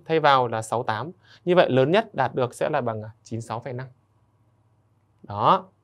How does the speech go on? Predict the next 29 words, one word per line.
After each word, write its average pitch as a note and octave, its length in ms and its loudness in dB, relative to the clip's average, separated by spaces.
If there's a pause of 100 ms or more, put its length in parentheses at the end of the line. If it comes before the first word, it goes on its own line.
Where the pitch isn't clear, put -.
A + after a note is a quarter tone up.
(240)
ok. B2+ 180 -4 (960)
Ờ, C3+ 520 2 (480)
dấu C#3+ 160 2
bằng F3+ 140 6
xảy C3 160 0
ra F3+ 260 6
khi, G#3 400 6 (960)
đúng B2+ 140 -2
không? F#3 300 6
X A3+ 180 4
bằng C#3 200 4
bảy A#2+ 160 4
năm D#3 180 2
mươi, F3+ 260 6 (120)
Y D#3+ 140 2
bằng C3 140 0
hai D3+ 140 0
năm D3+ 140 -2
mươi. D#3+ 220 -2 (880)
Như G3+ 120 4
vậy G#3 160 8
có D3+ 80 4
nghĩa G#3+ 200 4
là E3+ 280 6 (960)
Bắc G#3+ 140 8
An G3+ 320 6 (220)
nên G3 300 4
đầu E3 160 8
tư G3 320 6